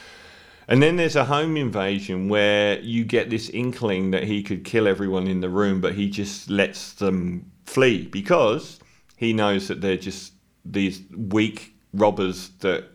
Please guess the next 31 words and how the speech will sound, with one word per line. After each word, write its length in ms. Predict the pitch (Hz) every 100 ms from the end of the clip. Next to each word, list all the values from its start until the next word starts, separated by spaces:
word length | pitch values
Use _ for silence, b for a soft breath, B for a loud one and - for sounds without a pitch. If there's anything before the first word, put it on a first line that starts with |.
| _ -
have 200 | 101 98
no 260 | 104 101
idea 420 | 92 87 92 90 90
how 180 | 98
far 340 | 92 - 87 90
over 140 | 90
their 200 | 90 87
head 200 | 95 92
they're 120 | 95 90
getting. 440 | 98 87 82 85 B B B B B B
And 120 | 104
he 120 | 113
takes 280 | 110 101 -
the 100 | 101
higher 280 | 98 95 90
ground, 440 | 101 120 104 92
but 120 | 92
his 140 | 80 -
family 440 | 120 117 113 95
really 300 | 92 98 92
turn 340 | 90 107 110 104
on 120 | 87
him. 180 | 82 80 B B B B B _ _ -
So 300 | - 170 165
he 220 | 208 233
ends 200 | 220 196
up 260 | 170 131 110 - - _ 117 117
going 360 | 156 156 151
after 260 | 131 123 120
the 140 | 110
f-, 140 | 107